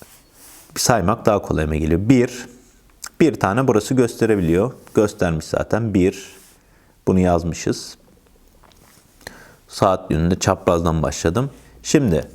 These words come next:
şuraya geldiğimde fark ettiğim bir şey var. Beşin şu iki karesi görüyorsunuz.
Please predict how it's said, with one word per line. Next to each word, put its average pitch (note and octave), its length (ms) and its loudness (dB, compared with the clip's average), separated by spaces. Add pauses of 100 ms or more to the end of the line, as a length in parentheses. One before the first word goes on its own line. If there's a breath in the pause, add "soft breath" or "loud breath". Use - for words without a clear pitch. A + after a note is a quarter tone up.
(100)
şuraya C3 420 0
geldiğimde A2+ 540 0
fark A#2 320 -2
ettiğim A#2+ 360 -2
bir G2 60 0
şey F2+ 300 0
var. C2 240 -6 (880 loud breath)
Beşin C#3 440 0
şu - 180 0
iki B2+ 300 0
karesi F2 360 0
görüyorsunuz. G#2 800 -2